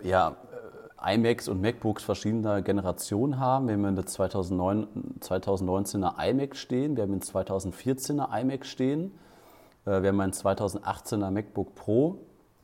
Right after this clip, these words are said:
und, äh, dann <laughs> hatten wir jetzt halt da, da, wo Marvin dran Filme geschnitten hat, das war ein <laughs> zweitausendzwölfer MacBook Pro. Und, äh, ja, das,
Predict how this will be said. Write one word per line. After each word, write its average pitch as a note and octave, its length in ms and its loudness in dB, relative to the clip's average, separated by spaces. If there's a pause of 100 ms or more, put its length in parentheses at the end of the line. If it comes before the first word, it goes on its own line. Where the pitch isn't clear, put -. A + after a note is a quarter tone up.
(360)
und, A2+ 540 4
äh, G#2 180 8
dann G2+ 360 0
<laughs> - 60 -16
hatten - 260 -2
wir - 80 -10
jetzt - 260 0
halt C3 260 2
da, C3 80 8
da, G#2+ 220 4
wo A2 80 4
Marvin A#2+ 460 4 (400)
dran F#2+ 220 4
Filme A#2 320 4
geschnitten A2 420 0
hat, G#2 160 -2
das G2 180 0
war G2 160 6 (120)
ein A2+ 140 4
<laughs> - 0 -
zweitausendzwölfer G#2+ 1200 2
MacBook E2+ 420 -2 (100)
Pro. F#2+ 320 6 (560)
Und, G2+ 440 2
äh, F#2 300 8 (480)
ja, F#2+ 280 12
das, F#2 360 0